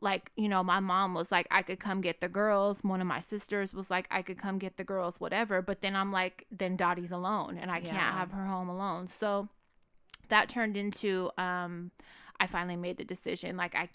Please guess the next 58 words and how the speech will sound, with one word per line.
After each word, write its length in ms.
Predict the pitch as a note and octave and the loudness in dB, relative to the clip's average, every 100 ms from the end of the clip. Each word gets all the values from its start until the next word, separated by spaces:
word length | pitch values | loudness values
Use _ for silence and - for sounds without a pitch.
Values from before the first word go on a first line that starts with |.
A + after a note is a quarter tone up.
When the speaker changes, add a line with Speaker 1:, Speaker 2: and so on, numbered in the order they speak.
| - | -4
Speaker 1:
I 140 | F#3 | -4
can't 280 | - - - | -4 -14 -14
keep 240 | - F3 - | -14 -12 -6
her. 120 | D#3 | -6
It's 180 | - - | -4 -2
not 220 | F3 - | -2 -2
realistic. 680 | F3 F3+ F3 - - - - | -6 -6 -8 -8 -6 -6 -8
She's 140 | F3 | -8
Speaker 2:
Yeah. 160 | E3+ D#3 | -6 -4
Speaker 1:
hella 280 | G3+ F3+ G3+ | -2 -2 -2
big. 440 | F#3+ F#3 F#3 F3+ - - - | -2 -4 -4 -6 -12 -14 -4
No 180 | F3+ F3 | -2 -2
one 200 | F3+ F#3+ | -2 -4
can 140 | G#3 | -6
fit 220 | - F3+ | -2 -4
her 140 | G3+ G3 | -2 -2
in 140 | G3 | -2
their 180 | F#3+ F#3+ | -2 -4
car 540 | - F#3 E3+ F3+ F3+ - - | -2 0 0 0 -4 -8 -8
if 80 | G3 | 0
they 200 | F#3+ F#3+ | 0 0
Speaker 2:
<laughs> 100 | F#3 | 0
Speaker 1:
need 180 | G#3 F#3 | 2 2
to. 260 | G3 F#3 | 0 -2
If 200 | F#3 F#3+ | -2 2
I 120 | F3+ F#3 | 2 2
get 180 | F#3+ | -2
hospitalized 540 | - F#3+ - G3+ G3 F3+ | 0 -2 -2 -8 -2 4
Speaker 2:
Yeah. 300 | E3+ F#3 A3 | 6 6 4
Speaker 1:
again, 460 | G#3+ C4 G3+ G3 G#3 - - - - - | 2 2 2 0 -4 -10 -20 -20 -20 -20
they, 280 | G#3+ G3 F3 | -6 -2 0
no 220 | G#3+ G3 | 0 0
one 160 | G3 G3+ | 0 -4
can 160 | G3+ G3+ | -4 -4
put 160 | A3 | -2
her 140 | G3 F#3+ | 0 0
in 160 | G3 | 2
their 160 | F#3+ E3+ | 0 -2
car 320 | - A#3 A#3 | 2 4 4
and 100 | F#3+ | 2
take 260 | - D4 - | -2 -6 -6
the, 100 | - - | -10 -10
t-, 120 | - | -14
her 200 | - F#3+ | -8 -6
to 160 | F3 F#3 | -6 -6
their 200 | F3 - | -6 -6
house. 440 | - - F#3+ - - | -4 -4 -6 -10 -4
You 100 | A3 | 0
know 80 | G#3 | 2
what 120 | D#3 | 4
I 100 | F3 | 2
Speaker 2:
Right. 80 | G#3 | 0
Speaker 1:
mean? 240 | G#3 G#3 | -2 0
Like, 160 | F#3+ F#3+ | 0 0
it's 220 | G3 - | -6 -6
not 300 | G3 F#3+ F#3+ - - - - | 0 2 0 -4 -20 -16 -2
realistic. 760 | F#3+ F#3 F#3 A#3+ - F#3+ - | 0 2 2 0 -4 -4 -6
So, 560 | - - G3 F#3+ F3 D#3+ | -6 -2 2 2 2 -2